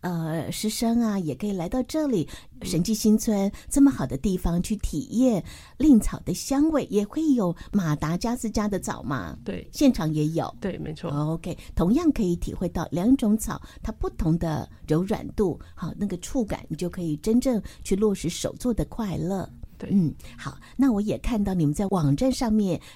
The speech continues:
Speaker 1: 有一个词句，是歌词嘛，吼。
Speaker 2: 对，卢广仲的。
Speaker 1: 哦，卢广仲，他也很纯粹哈。
Speaker 2: <laughs> 对。
Speaker 1: 他说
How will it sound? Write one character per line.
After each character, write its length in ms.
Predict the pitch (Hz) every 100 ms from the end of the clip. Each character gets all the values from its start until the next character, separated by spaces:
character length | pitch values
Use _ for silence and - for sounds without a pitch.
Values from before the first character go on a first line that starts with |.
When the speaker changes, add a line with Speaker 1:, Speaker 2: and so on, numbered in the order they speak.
| -
Speaker 1:
有 180 | 165 -
一 100 | 196 -
个 440 | 190 139 - 82 - - - -
词 240 | - 156
句， 320 | - 262 - -
是 220 | - 220 196
歌 240 | - 269
词 260 | 269 - 151
嘛， 140 | 147
吼。 420 | - 180 214 180 - -
Speaker 2:
对， 300 | 175 156 -
卢 120 | 165
广 240 | 156 160 139
仲 200 | 151 143
的。 80 | 196
Speaker 1:
哦， 460 | 208 240 262 247 202
卢 160 | 190
广 240 | 214 220 175
仲， 180 | - 233
他 140 | 247 370
也 160 | 294
很 160 | 311 175
纯 240 | - 160
粹 340 | - 320 196 160
哈。 180 | 160
Speaker 2:
<laughs> 200 | 127 175
对。 80 | -
Speaker 1:
他 140 | - 254
说 260 | 262 247